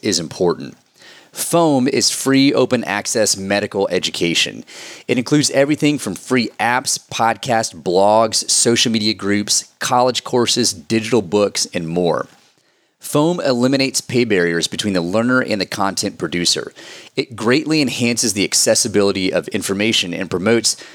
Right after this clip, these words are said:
real-time discussion of emerging trends in evidence-based medicine. foam is a philosophy more than any specific modality.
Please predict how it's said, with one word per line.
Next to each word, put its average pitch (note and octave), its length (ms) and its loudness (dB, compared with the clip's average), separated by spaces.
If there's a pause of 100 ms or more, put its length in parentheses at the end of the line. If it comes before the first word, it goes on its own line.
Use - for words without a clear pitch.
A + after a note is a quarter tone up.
(200)
real-time B2 560 2
discussion G2+ 540 0
of F#2+ 100 0
emerging A2 440 0
trends F2+ 560 0
in F#2 300 -4
evidence-based G2 840 -2
medicine. E2 540 -2 (600)
foam D3 380 0
is C#3 160 0
a A#2 60 2
philosophy F#2 920 -2
more G#2 240 0
than G#2 160 0
any G#2+ 200 -2
specific F#2+ 600 0
modality. D2+ 720 -2